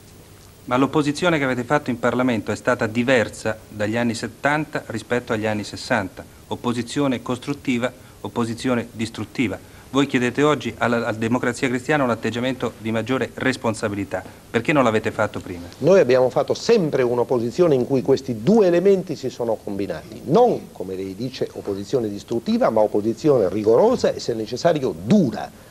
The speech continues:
Speaker 2: nei confronti di, dei governi che hanno così mal governato il nostro Paese. Ma l'elemento della positività,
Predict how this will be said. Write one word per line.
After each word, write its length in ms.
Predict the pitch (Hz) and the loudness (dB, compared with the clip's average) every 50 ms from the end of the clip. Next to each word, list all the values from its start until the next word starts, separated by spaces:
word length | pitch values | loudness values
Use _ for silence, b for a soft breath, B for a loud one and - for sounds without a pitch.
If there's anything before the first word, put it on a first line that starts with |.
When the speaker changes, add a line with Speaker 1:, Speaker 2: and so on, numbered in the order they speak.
| B - | B -2
Speaker 2:
nei 180 | 107 117 123 | 0 0 2
confronti 600 | 120 - 117 113 - 170 175 170 160 - 120 107 - | 2 0 -2 2 4 4 4 4 2 0 -4 -6 -4
di, 200 | - 104 104 104 B B B B B | -6 -6 -6 -6 B B B B B
dei 280 | B 110 107 135 131 120 | B 0 2 2 2 4
governi 560 | 107 131 117 110 156 185 - 156 139 113 98 | 2 4 4 6 6 6 6 4 0 -4 0
che 100 | - 131 | 2 2
hanno 220 | 147 151 135 120 | 2 2 2 -2
così 280 | - - 117 - 160 156 107 | -4 -4 -4 -4 -4 -4 -4
mal 320 | 90 110 165 214 220 196 170 | -2 0 2 2 2 2 4
governato 640 | 151 170 160 151 143 127 147 160 165 156 - - | 2 2 4 2 0 0 -2 -4 -4 -4 -4 -4
il 80 | 123 117 | -4 -4
nostro 280 | 113 107 - - - 104 | -4 -8 -6 -6 -6 -4
Paese. 600 | - 107 92 78 - - - - - B B B B B B B B B | -4 -4 -4 -4 -8 -14 -18 -20 -20 B B B B B B B B B
Ma 160 | - 131 147 | 0 2 4
l'elemento 500 | 151 156 156 170 180 208 208 180 143 151 131 | 6 6 6 6 6 6 4 4 4 4 4
della 200 | 135 135 127 117 | 6 6 4 4
positività, 1000 | - - 233 240 214 170 156 170 143 - 165 139 143 147 - - 120 87 76 | 4 4 4 6 6 4 2 -4 -6 -6 -6 -4 -4 -4 0 0 0 0 -2